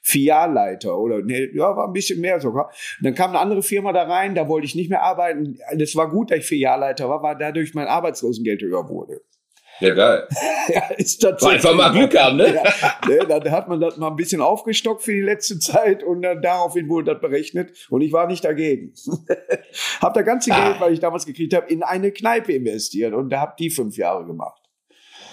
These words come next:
Speaker 2: Eine Kneipe?
Speaker 1: Ja,
Speaker 2: Wie
Speaker 1: und
Speaker 2: kommt
Speaker 1: jetzt hab
Speaker 2: man
Speaker 1: ich
Speaker 2: auf,
Speaker 1: wieder
Speaker 2: also
Speaker 1: eine Kneipe, weil ich ein Kneipenkind bin, weil ich aus dem Ruhrgebiet komme.
Speaker 2: Ja, das ist das, also die Kneipenkultur geht ja, ist ja leider so ein bisschen verschwunden, was ich ganz schlimm finde,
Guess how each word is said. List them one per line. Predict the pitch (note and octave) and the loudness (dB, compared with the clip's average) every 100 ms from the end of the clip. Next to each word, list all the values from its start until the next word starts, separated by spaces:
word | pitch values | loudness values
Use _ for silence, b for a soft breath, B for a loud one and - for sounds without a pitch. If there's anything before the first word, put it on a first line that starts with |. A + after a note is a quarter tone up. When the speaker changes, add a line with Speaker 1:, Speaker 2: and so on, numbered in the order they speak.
| B B B | B B B
Speaker 2:
Eine | - B2+ B2+ | -2 2 2
Kneipe? | - C#3 C3+ D#3 G3+ C#3 - F2+ - | 0 -2 -2 0 -2 -2 -2 -2 0
Speaker 1:
Ja, | G2+ G2 | 0 2
Speaker 2:
Wie | |
Speaker 1:
und | B2 | 4
Speaker 2:
kommt | D#3 | 2
Speaker 1:
jetzt | D3+ | 2
hab | F3 | 0
Speaker 2:
man | D#3+ | 2
Speaker 1:
ich | |
Speaker 2:
auf, | - | 2
Speaker 1:
wieder | A#2 C3+ | 2 2
Speaker 2:
also | |
Speaker 1:
eine | D3 | 0
Kneipe, | C3 A#2 A2+ G2+ - G#2 | -4 -4 -4 -4 -6 -2
weil | C3+ | -2
ich | D#3 | -2
ein | |
Kneipenkind | D3 F3+ F#3 A2 G#2+ E2 | -2 -2 -2 -4 -6 -6
bin, | F#2+ F2+ | -8 -4
weil | G#2 | 0
ich | C#3+ | 0
aus | D3 | -2
dem | C#3 | -2
Ruhrgebiet | F#3+ D#3+ G#2+ - | 0 -2 -4 -6
komme. | - - - - - _ _ _ _ _ _ _ _ _ | -8 -8 -16 -20 -20 _ _ _ _ _ _ _ _ _
Speaker 2:
Ja, | - A#2 | 2 2
das | - C3 | 2 -4
ist | D#3+ - | -6 -6
das, | B2 - - | -6 -6 -4
also | B2 G#2 | -2 -2
die | G2+ - | -4 -6
Kneipenkultur | - A2 F#3 F#3 E3+ E3 D#3 | -2 0 0 -4 -8 -6 -8
geht | C3+ - | -6 -2
ja, | |
ist | - - G#2+ | -2 -4 -4
ja | A#2 | -2
leider | G2 G2+ C#3 D#3 | 0 2 2 0
so | |
ein | C#3 G#2+ | -6 -8
bisschen | D3 E3 | -10 -6
verschwunden, | D3 G#2+ - D3 G3 - | -4 -4 -4 -4 -4 -2
was | F#2+ F#2+ | -4 -2
ich | |
ganz | - A2 | -6 -6
schlimm | - D#3+ G3+ | -6 -6 -6
finde, | - F2+ A#2 | -10 -10 -12